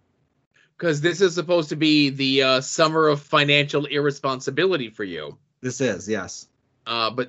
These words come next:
Speaker 1: this weekend, uh, not a comic book convention, but a sci-fi fantasy expo, uh,
Speaker 2: Mm-hmm.
Speaker 1: called Zolocon in, uh, where the hell is this?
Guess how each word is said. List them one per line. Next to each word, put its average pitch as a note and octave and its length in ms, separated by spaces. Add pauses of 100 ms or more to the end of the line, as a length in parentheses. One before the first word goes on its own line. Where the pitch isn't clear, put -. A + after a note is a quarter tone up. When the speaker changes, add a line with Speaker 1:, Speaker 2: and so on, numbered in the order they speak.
(100)
Speaker 1:
this F#3 260
weekend, D3 960
uh, C3+ 220
not C#3 400
a D3 200
comic G3 560
book C3 200
convention, G2+ 760 (480)
but C#3 120
a C#3 100
sci-fi D3+ 840
fantasy D3 720
expo, E3+ 680 (440)
uh, C3 160
Speaker 2:
Mm-hmm. A#2 100
Speaker 1:
called D3 240
Zolocon C3 1300 (560)
in, C3 360
uh, B2 600
where B2 100
the A#2+ 80
hell A#2 260
is G2+ 160
this? F#2+ 420